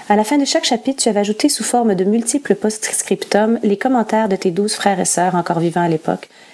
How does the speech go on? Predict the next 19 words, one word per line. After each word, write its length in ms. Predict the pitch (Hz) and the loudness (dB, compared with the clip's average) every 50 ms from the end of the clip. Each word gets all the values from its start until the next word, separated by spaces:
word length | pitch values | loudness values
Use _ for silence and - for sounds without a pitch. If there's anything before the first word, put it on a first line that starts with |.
| - - - | -16 -6 -2
et 80 | 220 | 0
dont 120 | 202 214 208 | 2 2 2
les 80 | 214 | 2
souvenirs 360 | 214 214 - 208 214 226 240 240 | 2 0 0 0 0 2 0 0
différaient, 500 | 202 208 - - 185 170 180 190 226 - - - | -2 -2 -2 0 -2 0 0 -2 -4 -4 -6 -6
parfois 300 | - - - - - 147 | -6 -6 -4 -4 -4 -2
grandement, 420 | 143 160 - 160 160 160 165 165 190 220 | -2 -2 -2 0 0 0 0 0 0 0
des 160 | 208 185 - | -2 -2 -2
tiens. 220 | - - - - - - - - _ _ _ _ _ _ _ _ - - - | -2 -4 -4 -4 -6 -8 -14 -20 _ _ _ _ _ _ _ _ -10 -4 -2
Un 100 | - 180 | -2 -2
clin 180 | - - 180 | 0 0 0
d'œil 160 | 175 185 190 | 2 2 2
amical 340 | 185 180 190 175 - 208 208 | 2 0 0 0 0 0 2
à 60 | 202 | 2
la 80 | 185 180 | 2 0
subjectivité 680 | 175 - 180 170 180 170 - - 170 180 175 - 202 196 | 0 -2 -2 -2 -2 -2 -4 -4 -4 -4 -2 0 0 0
de 80 | 175 175 | 0 0
la 100 | 170 165 | 0 0
mémoire. 380 | 165 160 156 151 160 170 196 | 0 0 -2 -2 -4 -6 -8